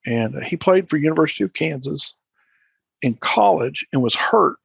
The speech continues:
during a game, hurt his neck, had a neck injury. And that's why he was on track to become a professional, uh, artist and, um, graphic designer.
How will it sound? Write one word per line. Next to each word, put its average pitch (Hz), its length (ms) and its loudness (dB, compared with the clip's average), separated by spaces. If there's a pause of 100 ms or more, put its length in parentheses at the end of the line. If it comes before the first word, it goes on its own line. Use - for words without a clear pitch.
during 139 260 2
a 113 60 0
game, 120 580 -2 (540)
hurt 156 160 0
his 120 140 -4
neck, 127 320 0 (220)
had 120 120 0
a 113 60 0
neck 139 260 2
injury. - 440 -12
And 131 140 0
that's 160 220 4 (100)
why 131 400 4 (420)
he 214 200 2
was 196 180 4
on 160 180 2
track 165 500 2
to - 100 -10
become 135 480 2 (120)
a 113 180 0
professional, 127 760 -2 (560)
uh, 113 300 -6
artist - 560 0 (260)
and, 127 420 -4 (360)
um, 123 420 -10 (140)
graphic 147 340 2
designer. 143 640 -2